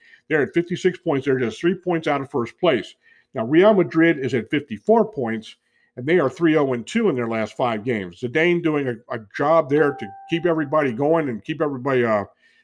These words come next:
uh, concentrating on what they're doing. You gotta like what he's doing there with the team. Then there's a six-point gap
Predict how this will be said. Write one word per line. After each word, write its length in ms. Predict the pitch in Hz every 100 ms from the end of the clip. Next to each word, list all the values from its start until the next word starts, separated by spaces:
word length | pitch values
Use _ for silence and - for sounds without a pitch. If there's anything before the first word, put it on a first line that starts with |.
| -
uh, 180 | 107 101
concentrating 600 | - 170 180 - 175 165
on 80 | 147
what 120 | 139
they're 80 | 131
doing. 400 | 147 147 147 147 _ _ _ _ _ _ _ _ -
You 120 | 127
gotta 180 | 143 147
like 220 | 143 139
what 100 | 135
he's 140 | 113
doing 240 | 104 139 127
there 140 | 123
with 180 | 117 113
the 80 | 107
team. 380 | - 135 95 - _ - - _
Then 140 | 156
there's 160 | 208 165
a 80 | 135
six-point 640 | 214 208 - 190 151 120
gap 380 | 139 135 120